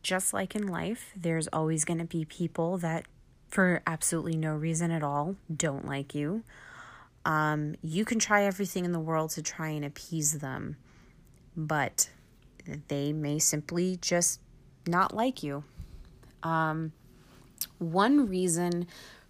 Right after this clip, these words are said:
for ancestors not liking you is that there are conflicts in the bloodline. Now, what does that mean? That sounds like some hippy-dippy bullshit, but it's true.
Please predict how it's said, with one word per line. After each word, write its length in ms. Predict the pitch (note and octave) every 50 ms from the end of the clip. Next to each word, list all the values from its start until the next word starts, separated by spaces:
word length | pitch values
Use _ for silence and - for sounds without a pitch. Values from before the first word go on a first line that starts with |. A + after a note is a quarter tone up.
| - -
for 680 | - - - G3 F3 E3+ E3+ E3 D#3+ D#3 D#3 D#3 - - -
ancestors 680 | E3 D#3+ D#3+ E3+ - F3 E3+ E3+ - - F3 E3+ E3
not 260 | - E3 D#3+ - - E3
liking 560 | D3+ D3 D3 D3 D#3 - - G3+ G#3 G#3+ A3
you 380 | A3+ A#3 B3 B3+ C4+ C#4+ C#4+ C#4+ - - - - - - - - - - -
is 580 | F#3 F3 F3 F3 E3+ E3+ E3 D#3+ E3 E3 - - - -
that 320 | E3+ D#3 E3 F3 E3 -
there 320 | - E3 D#3+ E3 - -
are 400 | - D#3+ D#3+ D#3+ D#3 D#3 D#3 - - -
conflicts 840 | - - - - F3+ F3+ F3+ E3 - - D#3 - - - - -
in 160 | - - D#3+
the 80 | D#3 D3
bloodline. 640 | D3 D3+ D3+ D3+ D3+ - - - - - - F3 - - - - - - _ _ - _ _ _ _ - _
Now, 160 | - E3 E3 E3+
what 120 | F3+ F#3+
does 120 | F#3+ F3+
that 220 | D#3+ F3+ D#3+ - -
mean? 200 | - - - D3+
That 220 | D3+ D3+ D#3+ -
sounds 680 | - - F#3 F3 E3+ E3 E3 E3 D#3+ D#3+ - - - - _ - _
like 180 | - E3+ D#3 D3+
some 180 | - - E3 D#3
hippy-dippy 640 | - F3 E3 - E3 D#3+ D3+ E3 D#3 D3 D#3 D#3
bullshit, 480 | D3 D3 C#3+ D3 - - - C#3+ D#3 -
but 140 | - E3 D#3
it's 200 | D#3 - - -
true. 400 | - - - F#3+ - - -